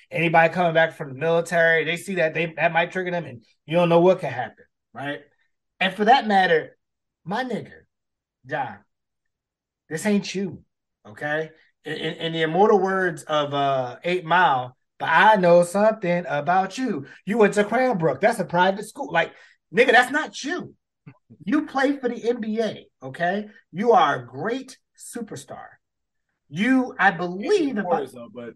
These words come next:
Speaker 2: that's beside the point.
Speaker 1: You said what?
Speaker 2: Can't beat the Warriors, but that's beside the point.
Speaker 1: Yeah, no, he can't. But, you know, like, you literally signed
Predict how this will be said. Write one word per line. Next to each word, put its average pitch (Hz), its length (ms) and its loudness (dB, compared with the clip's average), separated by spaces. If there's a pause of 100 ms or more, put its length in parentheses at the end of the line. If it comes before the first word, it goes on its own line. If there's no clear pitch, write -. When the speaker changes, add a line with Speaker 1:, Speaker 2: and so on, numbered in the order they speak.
Speaker 2:
that's 113 220 -14
beside 101 280 -18
the 87 60 -20
point. 98 240 -18 (580)
Speaker 1:
You 170 100 -12
said 139 220 -6
what? 123 200 -8 (680)
Speaker 2:
Can't 156 200 -8
beat 143 120 -8
the 120 80 -12
Warriors, 143 320 2
but 120 140 -10
that's 131 200 -4
beside 120 300 -6
the - 60 -16
point. - 240 -18 (480)
Speaker 1:
Yeah, - 1000 -16
no, - 140 -20
he - 360 -20
can't. - 320 -20 (300)
But, 214 360 -4
you 294 120 -8
know, 247 180 -2
like, 220 420 -8 (500)
you 285 300 0
literally 294 540 -4
signed 262 580 -4